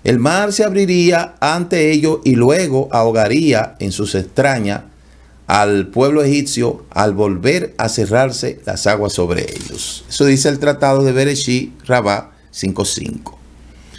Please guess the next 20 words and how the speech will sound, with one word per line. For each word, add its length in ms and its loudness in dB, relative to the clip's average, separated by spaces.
Hay 120 8
una 160 2
pregunta 480 0
que 100 -2
se 160 2
hace, 380 2
¿cómo 320 0
puede 260 2
ser 460 0
que 120 0
el 140 2
mar 380 0
no 220 -2
quisiera 440 2
abrirse 840 0
en 180 0
la 180 4
época 380 -2
de 80 0
Moshe, 460 -6